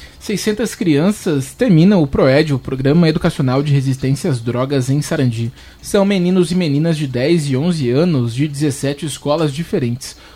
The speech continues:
O proed é ministrado pela Polícia Militar. A formatura ocorre na noite dessa quinta-feira, no Ginásio de Esportes Tancredo Neves. A duração do curso é de três meses e, no período,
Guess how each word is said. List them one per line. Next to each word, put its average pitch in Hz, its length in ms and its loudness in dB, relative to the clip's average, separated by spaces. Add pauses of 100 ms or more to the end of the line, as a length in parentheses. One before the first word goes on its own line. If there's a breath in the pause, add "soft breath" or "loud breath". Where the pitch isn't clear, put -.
O 160 60 -10
proed 131 480 -2
é - 20 2
ministrado 131 600 -2
pela 143 220 -2
Polícia 151 420 -4
Militar. 170 400 -4 (400 loud breath)
A 160 100 0
formatura 196 480 2
ocorre 147 320 2
na 170 140 0
noite 135 260 -2
dessa 143 280 0
quinta-feira, 180 720 2 (300 soft breath)
no 262 100 0
Ginásio 160 460 2
de 156 80 -4
Esportes 139 460 -4
Tancredo 170 580 0
Neves. 120 540 -2 (280 loud breath)
A 220 60 0
duração 202 400 2
do 175 100 0
curso 202 460 -2
é - 20 0
de - 140 -6
três 208 260 0
meses 120 560 0
e, 151 60 2
no 196 100 4
período, 202 480 2